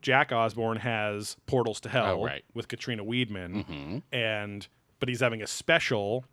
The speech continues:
Speaker 1: where it's, like, an episode of the Osbournes, but they're now doing an investigation of a paranormal
Speaker 2: Mm.
Speaker 1: place. And it's like the Osbournes hunt ghosts or something. And then there's, like,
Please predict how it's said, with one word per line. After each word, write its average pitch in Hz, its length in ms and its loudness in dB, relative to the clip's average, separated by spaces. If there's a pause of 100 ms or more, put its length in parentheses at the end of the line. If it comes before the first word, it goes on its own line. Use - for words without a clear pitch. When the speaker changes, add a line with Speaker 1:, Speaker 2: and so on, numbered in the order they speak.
(120)
Speaker 1:
where 110 400 0 (140)
it's, 123 160 -2
like, 120 240 0
an 123 100 -4
episode 120 380 0
of 107 100 -2
the 113 160 -6
Osbournes, 120 560 2
but 117 160 -6
they're 110 160 -2
now 107 200 -6 (100)
doing 113 320 -4
an 101 40 -8
investigation 98 840 -8
of 98 180 -8
a 95 60 -8
paranormal 98 480 0
Speaker 2:
Mm. - 40 -12
Speaker 1:
place. 127 440 0 (500)
And 110 160 -2
it's - 120 -8
like 104 140 -6
the 101 80 -6
Osbournes 151 460 -2
hunt 165 220 -2
ghosts 147 320 -2
or 101 60 -4
something. 110 420 -4
And 117 120 0
then 120 120 4
there's, 117 180 2
like, 107 320 -2